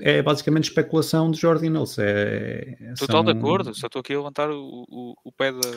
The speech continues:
Speaker 2: o pé da
Speaker 1: Sim,
Speaker 2: sujidade.
Speaker 1: é, para
Speaker 2: Ok.
Speaker 1: mim, para mim, não vejo, eu, eu não vejo grandes vantagens em ter os Ordinals e se pudesse bloqueá-los, eu bloqueava-os. Mas isto vai contra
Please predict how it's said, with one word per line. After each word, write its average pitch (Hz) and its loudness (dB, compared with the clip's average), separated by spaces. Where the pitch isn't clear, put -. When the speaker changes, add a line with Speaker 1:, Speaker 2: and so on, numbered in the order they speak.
Speaker 2:
o - -20
pé 131 -6
da 123 -10
Speaker 1:
Sim, 175 2
Speaker 2:
sujidade. 104 2
Speaker 1:
é, - -20
para 127 6
Speaker 2:
Ok. - -
Speaker 1:
mim, 180 4
para 135 6
mim, 180 6
não 135 4
vejo, 135 4
eu, 147 0
eu 165 2
não 175 -4
vejo 135 -2
grandes 123 2
vantagens 127 2
em 123 0
ter 120 0
os 117 0
Ordinals 139 2
e 120 0
se - -8
pudesse 127 0
bloqueá-los, 131 2
eu 135 6
bloqueava-os. 113 0
Mas 170 6
isto 170 2
vai 156 8
contra 160 2